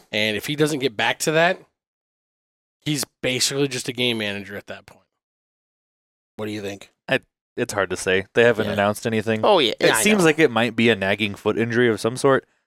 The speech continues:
Speaker 3: that wasn't bad enough to keep him out of a game. So he did something, he broke a toe or he sprained his ankle or something like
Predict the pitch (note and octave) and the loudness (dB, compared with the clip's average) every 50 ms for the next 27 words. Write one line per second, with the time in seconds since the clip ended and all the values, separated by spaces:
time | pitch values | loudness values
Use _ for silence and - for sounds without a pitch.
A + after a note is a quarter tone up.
0 | _ - - A2+ A2 A2 A2+ G#2+ A2+ G#2 G2+ - F#2+ G2 G2+ G2 G2 G2+ G2 - | _ 0 2 4 4 4 4 4 2 0 0 2 2 2 2 2 0 -2 -2 -4
1 | - - G2 F2+ F#2 F2 E2+ E2+ D#2+ E2+ D#2 D2+ D2+ D2 - _ _ _ _ _ | -8 -10 -8 -6 -2 -2 -2 -2 -4 -6 -10 -12 -14 -14 -18 _ _ _ _ _
2 | _ _ _ _ _ _ _ - - G#2 F#2+ F#2+ F#2+ F#2+ F#2 E2+ - _ _ - | _ _ _ _ _ _ _ 0 2 4 4 4 2 2 0 -2 -6 _ _ -10
3 | G#2+ G#2 G2+ G#2 - - G#2+ F#2+ F#2+ G#2 E2 G2 G#2 F#2 G#2+ G2 F#2 - G2+ - | -8 -6 -6 -2 -2 -2 -2 0 -2 -4 -4 -6 -4 -2 0 0 0 0 -4 -4
4 | - - G2 F2+ E2+ D#2+ D#2+ E2 E2 E2 F2 F#2 F#2 F#2 F#2+ F#2 F#2 F#2 - - | -2 0 0 0 0 0 -2 -2 -2 -2 -2 -2 -4 -6 -8 -10 -10 -12 -8 -6
5 | - F#2 F2+ E2+ E2+ E2+ F2 E2+ E2 - E2+ D#2+ D#2 E2 - - E2+ - E2+ D#2 | -6 -4 -4 -4 -6 -6 -6 -8 -6 -6 -6 -4 -4 -6 -6 -8 -12 -12 -10 -10
6 | D2+ - | -10 -8